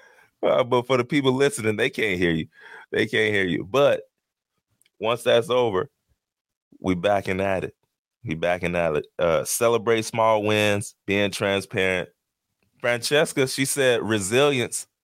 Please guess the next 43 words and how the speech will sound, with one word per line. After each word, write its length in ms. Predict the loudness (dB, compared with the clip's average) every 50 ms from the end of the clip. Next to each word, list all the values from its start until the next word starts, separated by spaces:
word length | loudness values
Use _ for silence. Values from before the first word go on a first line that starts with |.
| _ _ _ -2
I 80 | -2
love 360 | 0 2 4 4 4 4 2
that 200 | 2 2 4 4
one. 140 | 2 0 0
I 120 | 0 0 0
was 120 | 0 2
actually 280 | 0 -2 -2 -2 -4 -2
gonna 180 | -2 -2 -2
pick 240 | -2 -2 -4 -2 -2
that 180 | -2 0 0 0
one 120 | 0 -2
as 100 | -2 -2
well, 380 | 0 2 4 4 4 2 0 _ _ _ _ _ _ _ _ -20 -20 _ _
'cause 180 | -4 -2 0
it's 140 | 0 0 0 0
necessary. 680 | 0 0 0 0 -2 -4 -2 0 0 0 0 0 -4 -10 _ _ _ _ _ -6
You 120 | -2 0
know, 120 | 0 2
this, 200 | 2 2 0 0
this 260 | 0 -2 -2 -2 0 0
life, 300 | 0 0 0 0 0 0
it'll 240 | 0 2 2 2 0 0
eat 260 | -2 -2 -2 0 0
you 120 | 2 4
up. 260 | 4 4 4 2 -2 _ _ _ _ _ _ _ _ _ _ _ _ _ _ _ _ _ _ _ _ _ -8
Life 340 | -4 0 0 0 0 -2 -2
will 200 | 0 0 0 0 -2
eat 300 | -2 -2 -2 -2 -2 -2
you 160 | -2 0 2 4
up 240 | 4 4 2 0 -2 _ _ _ _ _ _ _ -2
if 500 | 0 2 2 2 2 0 -4 -10 -20 _ _ _ _ _ _ _ _ _ _ _ _ _ _ _
you're 200 | -4 0 0 2
resilient, 720 | 2 2 0 0 0 2 2 2 2 2 0 0 -2 0
though. 320 | 0 2 2 0 0 -4 -8 _ _ _ _
You 100 | -4 -4
say, 240 | -2 0 0 0 0
"Nah, 540 | 0 -2 -2 0 2 2 2 2 2 0 -2 -6 -16 _ _ _ _ -6
that 180 | -4 -2 0
was 180 | 0 0 -2 0
just, 260 | 0 0 0 0 -2 -2
that, 140 | -2 0 0
that 240 | 0 -2 -2 0 0
was 280 | 0 0 0 -2 -6